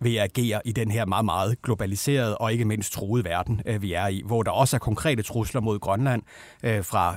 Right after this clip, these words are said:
øh, Rusland på den korte bane og på den lange bane fra Kina. Og der bliver vi også nødt til at sige, at når du er i sådan en forfærdelig verden, som vi er i, jamen så er det ikke det bedste måske at være et lille samfund med femoghalvtreds tusind indbyggere.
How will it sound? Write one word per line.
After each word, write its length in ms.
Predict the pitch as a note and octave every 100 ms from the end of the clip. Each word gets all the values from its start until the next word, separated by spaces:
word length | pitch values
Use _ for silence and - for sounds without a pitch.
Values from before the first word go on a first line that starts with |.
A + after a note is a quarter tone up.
| -
øh, 60 |
Rusland 420 | G2 D3 - D#3+ A#2
på 100 | A#2+
den 100 | A2+
korte 280 | A#2 B2+ -
bane 220 | A#2 A2+
og 40 |
på 100 | G2+
den 80 | G#2
lange 220 | F#2 G2+
bane 220 | G2 F2+ G2
fra 120 | F#2+
Kina. 380 | - F2+ G2 G#2 - - - -
Og 140 | - A#2+
der 80 |
bliver 160 | D3 F#3+
vi 60 | C3
også 200 | D3+ F3+
nødt 240 | E3 D3+
til 80 | D3+
at 60 |
sige, 160 | - D3+
at 60 | C3
når 100 | A2
du 140 | B2
er 220 | B2 C#3 G#3+ - -
i 240 | E3+ C#3+ - - _ _ _
sådan 320 | - E3+ F3+
en 120 | D#3 A2+ - G#2+
forfærdelig 420 | C3+ C#3+ C3 A2+
verden, 320 | F2 F#2 G#2+
som 180 | - G2+
vi 100 | F2+
er 160 | G#2
i, 180 | D#3+ F#2+ - - - -
jamen 140 | G2+
så 100 | A#2
er 80 | C3+
det 80 | D3
ikke 200 | D3 -
det 100 | D3+
bedste 360 | C3+ D3 - D3
måske 320 | A2 - A2
at 60 |
være 140 | G#2 A2
et 80 | A2+
lille 160 | C3+
samfund 380 | C#3+ G#2 G#2 B2
med 80 | G2
femoghalvtreds 440 | B2+ G#2+ F#2+ A2
tusind 240 | - G2 G#2
indbyggere. 360 | G#2 A2 G2+